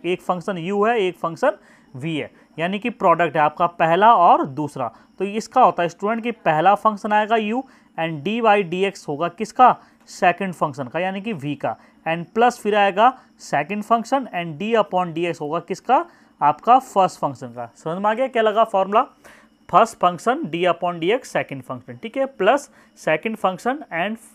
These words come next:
uh, d upon dx of first function, ठीक है। यानी कि एक बार दूसरे वाले फंक्शन का डिफरेंशिएट करेंगे, पहला आगे आ गया,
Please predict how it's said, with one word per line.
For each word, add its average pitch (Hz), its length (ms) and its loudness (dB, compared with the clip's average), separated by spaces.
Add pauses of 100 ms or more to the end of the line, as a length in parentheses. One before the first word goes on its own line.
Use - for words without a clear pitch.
uh, 151 180 -4
d 143 260 -4
upon 175 300 -4
dx 170 360 -6 (320)
of 240 260 0 (320)
first - 280 0
function, 123 300 -10 (140)
ठीक 214 140 -8
है। 247 60 -2
यानी 202 200 -2
कि 185 200 -4
एक 185 140 -4
बार 196 220 2 (720)
दूसरे 156 480 -4
वाले 220 220 4
फंक्शन 208 360 -4
का 220 120 2
डिफरेंशिएट 208 580 -4
करेंगे, 226 340 0
पहला 170 340 0
आगे 208 220 4
आ 220 100 2
गया, 233 220 0